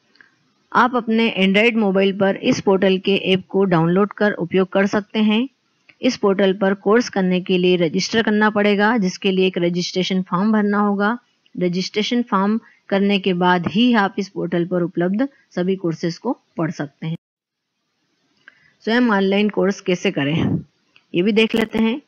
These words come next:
तो स्वयं online कक्षाओं के लिए सबसे पहले आपको नामांकन या enroll कैसे करना होगा, यह जानना पड़ेगा। तो इसके लिए निम्न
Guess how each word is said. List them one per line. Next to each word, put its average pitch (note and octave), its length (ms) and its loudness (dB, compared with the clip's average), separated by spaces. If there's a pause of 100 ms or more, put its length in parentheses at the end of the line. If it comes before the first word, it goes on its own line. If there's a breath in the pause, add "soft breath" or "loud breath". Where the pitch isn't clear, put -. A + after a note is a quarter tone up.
(240)
तो G#3 60 -4
स्वयं G#3 240 0
online G#3 540 2
कक्षाओं F3+ 460 0
के F#3 140 -2
लिए F3+ 240 0
सबसे F#3+ 320 -6
पहले F3+ 200 0
आपको G#3 460 -2 (280 soft breath)
नामांकन F3+ 520 2
या F#3+ 120 2
enroll F3+ 360 2
कैसे F#3+ 300 -2
करना G#3 280 0
होगा, G#3 360 2
यह F#3+ 220 0
जानना G3 300 0
पड़ेगा। G3+ 440 0 (340)
तो G3 60 -2
इसके F#3+ 220 -2
लिए F#3+ 160 2
निम्न A3 380 2